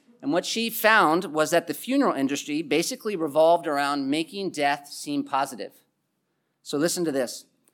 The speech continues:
Studying trade magazines with names like Mortuary Management, uh, Mitford, that's the author of the article, found a startling range of products for the dead being marketed with qualities desired by the living.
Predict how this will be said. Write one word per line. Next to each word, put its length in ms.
Studying 440
trade 320
magazines 560
with 120
names 340
like 160
Mortuary 560
Management, 600
uh, 160
Mitford, 400
that's 180
the 120
author 280
of 80
the 80
article, 480
found 220
a 60
startling 580
range 320
of 120
products 460
for 120
the 100
dead 440
being 200
marketed 460
with 180
qualities 480
desired 400
by 120
the 80
living. 420